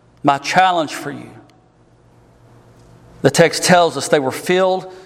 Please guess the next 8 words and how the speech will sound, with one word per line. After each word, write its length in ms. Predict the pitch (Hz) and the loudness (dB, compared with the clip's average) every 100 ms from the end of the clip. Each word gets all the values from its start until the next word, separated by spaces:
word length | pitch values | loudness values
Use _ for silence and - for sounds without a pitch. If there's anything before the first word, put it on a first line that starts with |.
| - _ | -20 _
with 140 | 143 | -8
the 60 | 139 | -6
Holy 340 | - 170 170 | -4 -2 -2
Spirit. 600 | 156 - 147 123 - - - _ _ _ _ _ _ _ _ _ _ _ _ _ _ _ _ _ _ _ _ - - - - - - - - - - - - - - - - - | -6 -6 -6 -6 -10 -18 -20 _ _ _ _ _ _ _ _ _ _ _ _ _ _ _ _ _ _ _ _ -20 -20 -20 -20 -20 -20 -20 -20 -20 -20 -20 -20 -20 -20 -20 -20 -6
Tongues 380 | - 175 180 175 | 0 2 4 2
rested 260 | 185 185 196 | 0 0 0
upon 460 | 185 - 160 135 131 | -2 0 0 2 -2
them. 300 | 120 117 | -6 -10